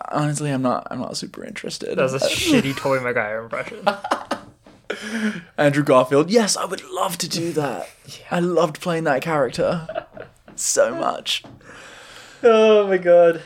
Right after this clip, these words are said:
Speaker 1: Give
Speaker 2: I
Speaker 1: me
Speaker 2: just wanna go watch this fucking movie.
Speaker 1: I just think he said, like, "Honestly, yeah, like, I'm not super interested. Like, send, send me a script."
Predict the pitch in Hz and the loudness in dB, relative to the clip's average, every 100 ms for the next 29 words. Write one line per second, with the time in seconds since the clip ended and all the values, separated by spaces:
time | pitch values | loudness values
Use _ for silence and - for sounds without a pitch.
0 | - - 160 180 190 196 175 165 151 143 | -14 -6 2 4 4 2 4 4 4 2
1 | 143 151 151 147 143 143 170 185 185 170 | 0 -4 -4 -4 -2 6 6 6 2 0
2 | 175 170 143 135 123 120 - 131 131 - | 2 6 8 8 4 2 2 4 4 4
3 | 127 127 123 117 110 131 131 127 120 123 | 6 6 6 6 4 2 2 2 2 2
4 | 143 139 135 135 127 117 110 110 - - | 2 0 0 4 4 6 2 2 -2 2
5 | 175 147 160 151 135 - 113 - - | 2 4 2 4 2 2 2 0 -4